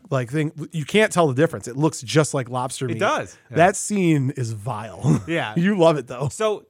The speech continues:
Speaker 2: Tom Hanks, is he the best romantic comedy iconic dinner scene with a woman doing something ridiculous?
Speaker 1: I, it's
Speaker 2: When
Speaker 1: it
Speaker 2: Harry Met Sally.
Speaker 1: Yeah, it's interesting that you say that.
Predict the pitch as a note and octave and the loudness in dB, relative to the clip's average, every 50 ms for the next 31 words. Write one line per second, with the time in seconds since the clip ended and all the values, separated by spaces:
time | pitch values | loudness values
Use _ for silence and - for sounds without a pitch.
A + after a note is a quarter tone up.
0 | _ - - F#3+ A3+ C#4 C#4 A#3 B3+ A#3+ F#3+ D#3+ - - _ - - F3 C#3 G3 | _ -4 -2 -2 -2 -2 -2 -4 -6 -6 -6 -8 -12 -16 _ -10 -10 -10 -8 -8
1 | G#3+ B3 A#3 B3 G3 D3+ - E3+ E3+ F3 E3+ - - _ - D3+ C#3+ D#3 D3+ D3 | -10 -8 -8 -8 -8 -4 -2 -2 0 -2 -2 -6 -12 _ -20 -14 -8 -6 -6 -4
2 | D#3 E3 E3+ E3 - E3+ - - D#3+ D#3 D#3 D#3 D3+ D3 D3 D3 C3 C3 C3+ - | -4 -6 -8 -8 -10 -14 -10 -8 -6 -6 -6 -6 -6 -6 -6 -6 -6 -8 -10 -10
3 | - - C#3+ D3 D3+ D3+ D3+ C#3 _ _ - C#3+ D3 D3+ D#3 C#3+ - - C#3 B2+ | -12 -10 -8 -6 -6 -6 -6 -8 _ _ -8 -8 -6 -6 -8 -8 -10 -8 -8 -8
4 | B2 A#2+ A2+ A2+ A2+ A#2+ - B2+ B2 C3 C3+ C3+ C3 B2 C3 C3+ C3+ A#2+ G#2+ C3 | -8 -8 -8 -10 -12 -10 -10 -8 -8 -8 -8 -8 -8 -6 -6 -6 -6 -8 -10 -12
5 | A#2 A#2+ B2+ A#2+ A2+ G#2+ A#2+ C3+ C3+ - A2 F2+ E2+ - - - - _ _ _ | -12 -10 -10 -10 -10 -8 -8 -10 -8 -10 -12 -12 -12 -16 -18 -20 -20 _ _ _
6 | _ _ _ _ _ _ _ _ _ _ _ - - - - - - G#3 - - | _ _ _ _ _ _ _ _ _ _ _ -4 -4 -4 -4 -2 -4 -4 -4 -6
7 | _ _ _ _ _ _ - - D3+ D#3 D#3+ E3+ F#3+ F#3+ G3 G3 F#3 A#3+ C#4 D#4 | _ _ _ _ _ _ -8 -6 -2 0 0 0 0 0 -2 -2 -2 -2 -2 0
8 | D4 A#3+ - F#3+ G3+ G#3 G3 F#3 - G3+ F3+ - - A3+ A#3+ C4+ C#4+ - E4 D#4+ | -2 0 2 2 4 4 4 2 0 -2 -6 -4 -4 -8 -8 -6 -4 -2 -2 -2
9 | D4 - - G3 G3+ G3+ F#3+ F#3+ F#3 F3+ F3+ - - - - E3 D#3+ D3+ C#3+ B2+ | -2 -4 -4 -4 -2 -2 0 2 2 0 0 -2 -8 -8 -4 -2 -2 -2 -2 -4
10 | A2+ G#2+ - G2+ - | -6 -10 -14 -16 -18